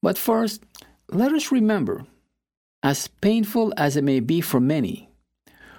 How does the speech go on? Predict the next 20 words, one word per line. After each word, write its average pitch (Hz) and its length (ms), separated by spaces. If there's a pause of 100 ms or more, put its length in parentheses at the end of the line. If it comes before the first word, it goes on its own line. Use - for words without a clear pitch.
(160)
why 196 260
it 208 80
is 170 140
so 226 220
important 233 560
to 196 80
chart 170 440
a 151 100
new 147 300
course - 600 (420)
and 135 140
embark 127 640
upon 127 320
a 120 60
new 123 280
journey. 117 480 (2000)
For - 140
just 294 340
a 196 60
moment, 131 460